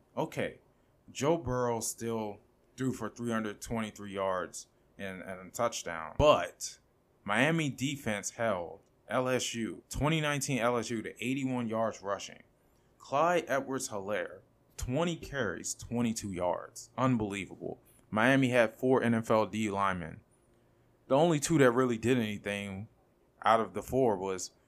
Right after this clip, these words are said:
Vince Wilfork and William Joseph. Vince Wilfork, Hall of Famer, but William Joseph, like, I mean, he's, he did okay.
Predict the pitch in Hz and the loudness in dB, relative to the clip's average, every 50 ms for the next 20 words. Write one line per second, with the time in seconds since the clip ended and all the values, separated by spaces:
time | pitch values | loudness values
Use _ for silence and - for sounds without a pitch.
0 | _ _ _ _ _ _ _ 117 123 120 - 104 98 104 120 135 123 - - - | _ _ _ _ _ _ _ 2 2 2 2 0 2 4 4 4 4 2 -2 -6
1 | 95 95 95 101 - - - - 101 98 92 90 107 117 110 101 92 87 - 107 | -4 -4 -4 -4 -6 -12 -10 -8 -6 -6 -2 0 0 0 0 0 -4 -2 0 0
2 | 110 107 - - 85 71 - - _ _ _ _ _ _ _ _ _ _ - 123 | 0 0 0 -4 -8 -10 -12 -14 _ _ _ _ _ _ _ _ _ _ 0 2
3 | 139 123 - 85 113 127 117 98 92 107 104 98 - - 120 120 110 95 90 - | 4 4 4 4 4 4 4 4 2 0 0 0 2 4 6 6 6 6 2 0
4 | 117 110 101 92 90 85 90 90 - 87 87 85 - - _ - 104 117 120 110 | -2 0 0 -2 -4 -6 -8 -8 -8 -6 -6 -6 -6 -10 _ -10 -8 -6 -4 -4
5 | 98 95 95 110 110 101 - - 95 92 90 87 80 82 92 90 92 85 - - | -6 -6 -4 -4 -4 -4 -4 -4 -6 -6 -6 -6 -4 -2 0 0 0 -2 -6 -12
6 | _ - - 110 113 127 127 120 117 113 127 151 131 - - - - _ _ _ | _ -2 0 2 4 4 4 4 4 4 4 2 2 0 -2 -6 -10 _ _ _
7 | _ _ _ _ _ _ _ _ _ _ _ _ _ _ - 127 135 135 120 104 | _ _ _ _ _ _ _ _ _ _ _ _ _ _ 0 0 0 2 0 0
8 | 92 90 87 87 - 85 - | 0 0 -2 -4 -6 -10 -10